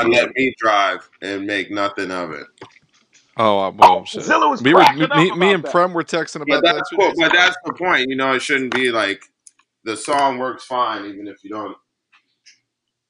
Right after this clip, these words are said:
Speaker 2: even if you don't know what that is, you know what I mean? It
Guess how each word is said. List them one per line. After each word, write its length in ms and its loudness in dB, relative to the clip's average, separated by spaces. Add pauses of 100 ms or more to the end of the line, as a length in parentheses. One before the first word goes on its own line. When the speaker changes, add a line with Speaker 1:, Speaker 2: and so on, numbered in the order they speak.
(460)
Speaker 2:
even 160 -10
if 120 -14
you 80 -10
don't 220 -10
know 140 -10
what 180 -12
that 180 -8 (140)
is, 120 -16
you 120 -10
know 80 -4
what 100 -2
I 80 -2
mean? 540 -4
It 140 -8